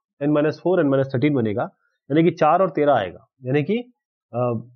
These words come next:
जो एन है, चौ-, चौथा ले चाहे तेरहवाँ ले,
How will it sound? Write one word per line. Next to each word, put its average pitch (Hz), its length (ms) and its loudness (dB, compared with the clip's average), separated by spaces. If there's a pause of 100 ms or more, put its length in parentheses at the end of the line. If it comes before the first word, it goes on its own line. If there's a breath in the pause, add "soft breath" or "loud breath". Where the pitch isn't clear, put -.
(200)
जो 180 500 2 (800)
एन 202 180 2
है, 160 400 -6 (320)
चौ-, 165 300 2
चौथा 147 280 0
ले 196 260 -2
चाहे 160 260 -2
तेरहवाँ 135 500 -2
ले, 127 120 -2